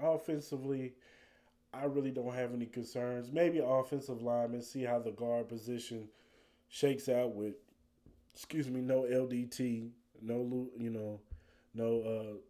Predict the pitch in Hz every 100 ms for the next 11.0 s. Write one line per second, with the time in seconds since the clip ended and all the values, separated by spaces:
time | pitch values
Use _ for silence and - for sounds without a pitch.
0 | - _ - 120 120 123 123 123 120 123
1 | 120 123 131 117 123 - 120 113 113 120
2 | - _ _ _ - 92 92 101 95 _
3 | _ _ - 120 131 127 127 120 131 127
4 | 123 120 113 117 131 131 113 110 135 135
5 | 127 117 107 127 127 117 117 117 113 110
6 | - - - _ 104 101 101 139 147 147
7 | 131 117 113 107 110 117 - 107 101 101
8 | 104 - _ _ _ - 104 104 98 90
9 | 90 87 87 _ _ _ _ _ _ _
10 | _ _ _ _ _ - - 120 107 104